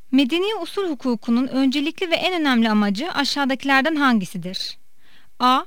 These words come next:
Davaların karara bağlanması sürecinin tabi olduğu kuralları düzenlemek, bu yolla belirlilik sağlamak ve keyfiliğin önüne geçmek.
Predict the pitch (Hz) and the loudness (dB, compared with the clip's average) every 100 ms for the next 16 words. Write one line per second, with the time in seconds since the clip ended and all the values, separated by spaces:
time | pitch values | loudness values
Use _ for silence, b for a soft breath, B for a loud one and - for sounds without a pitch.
0 | - - - 226 247 262 262 277 277 285 | -6 -16 -10 0 4 6 6 4 4 0
1 | 370 302 285 285 294 262 285 277 294 294 | -2 2 6 6 6 6 6 6 4 4
2 | 294 349 - 247 214 202 247 311 294 269 | 2 -2 -4 0 2 2 0 0 2 2
3 | 240 294 262 220 202 220 - 226 208 202 | 4 2 4 2 0 -2 0 0 2 0
4 | 185 190 202 196 190 220 349 - - 320 | -2 0 2 2 2 2 0 -8 -12 -2
5 | 359 311 311 311 311 311 294 302 - 240 | 2 2 0 2 2 2 0 -4 0 2
6 | 202 190 220 359 - 285 320 302 277 240 | 4 4 2 0 -4 -4 -2 0 0 0
7 | 294 277 339 302 254 226 185 180 - 180 | 0 0 2 2 4 4 2 -4 -4 -4
8 | - - | -6 -14